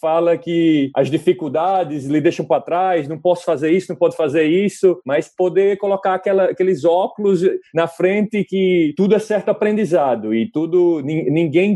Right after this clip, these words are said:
tira aquele aprendizado que você passou e como você consegue relacionar nas coisas futuras. E, e eu acho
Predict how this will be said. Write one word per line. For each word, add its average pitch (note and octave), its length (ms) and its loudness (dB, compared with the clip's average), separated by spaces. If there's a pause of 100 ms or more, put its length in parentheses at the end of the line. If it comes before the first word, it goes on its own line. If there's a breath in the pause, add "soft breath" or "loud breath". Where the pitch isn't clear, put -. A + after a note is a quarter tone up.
tira F#3+ 460 0
aquele E3+ 240 0
aprendizado E3+ 560 0
que - 80 -18
você F#3+ 100 0
passou F#3+ 760 0
e E3+ 40 -2
como G#3 280 0
você G#3+ 160 -2
consegue G3+ 400 -2
relacionar G3 1000 0
nas E3 160 -4
coisas F#3+ 340 2
futuras. F3 600 0
E, A#2+ 220 0
e C3 40 -4
eu C#3+ 120 2
acho D3 160 0